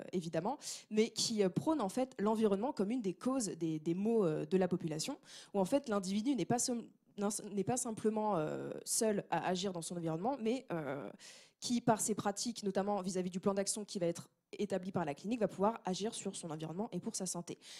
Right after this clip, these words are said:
C'est pas simplement une expérimentation, parce qu'en fait, euh, les pro-, les, évidemment, les préoccupations environnementales, elles concernent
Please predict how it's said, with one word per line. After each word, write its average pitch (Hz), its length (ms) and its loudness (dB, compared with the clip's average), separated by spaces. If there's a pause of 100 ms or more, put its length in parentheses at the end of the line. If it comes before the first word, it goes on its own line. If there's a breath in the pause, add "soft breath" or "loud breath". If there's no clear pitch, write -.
(120 loud breath)
C'est - 140 2
pas 359 120 2
simplement 254 520 0
une 202 120 0
expérimentation, 175 760 -4 (720)
parce 220 140 -2
qu'en 208 100 2
fait, 247 240 4
euh, 180 120 6
les 180 100 4
pro-, - 180 0
les, 190 200 2
évidemment, 190 360 -2
les 175 140 -2
préoccupations 202 640 -4
environnementales, 190 640 0
elles 156 80 -8
concernent 175 380 -4